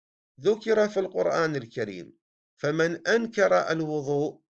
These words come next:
إذن هو أنكر شيء علم بالضرورة، بالبداهة، وهذا شرحناه في المقاصد السبعة في الم-، آه، فيما مر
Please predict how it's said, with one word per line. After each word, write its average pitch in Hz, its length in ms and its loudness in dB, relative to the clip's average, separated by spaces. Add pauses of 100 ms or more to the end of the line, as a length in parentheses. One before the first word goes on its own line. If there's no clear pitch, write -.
(320)
إذن 139 260 -2
هو 156 260 0
أنكر 180 680 2
شيء 196 560 -2
علم 202 420 0
بالضرورة، 170 840 2
بالبداهة، 143 880 -2 (500)
وهذا 170 500 2
شرحناه 165 840 0 (420)
في 143 460 -4
المقاصد 139 920 0
السبعة 135 880 0 (220)
في 139 100 -6
الم-، 127 240 -8 (480)
آه، 120 140 -2
فيما 127 420 -4
مر 98 380 -6